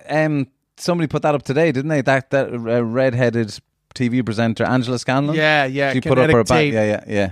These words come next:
Speaker 2: Kinetic tape, which is just Google it. It's
Speaker 1: Yeah.
Speaker 2: fucking useless.
Speaker 1: Yeah.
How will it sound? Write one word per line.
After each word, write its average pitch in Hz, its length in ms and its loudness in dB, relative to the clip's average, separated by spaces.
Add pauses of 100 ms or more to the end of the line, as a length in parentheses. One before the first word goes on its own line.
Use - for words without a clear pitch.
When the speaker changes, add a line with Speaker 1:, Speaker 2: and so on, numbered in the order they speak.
(140)
Speaker 2:
Kinetic 175 440 0
tape, 156 320 0
which 156 200 -6
is 135 240 -10
just - 380 -8 (160)
Google 156 340 2
it. - 240 -10 (140)
It's - 160 -12
Speaker 1:
Yeah. 101 160 -6
Speaker 2:
fucking 139 260 -8
useless. 131 600 -8 (100)
Speaker 1:
Yeah. 87 240 -4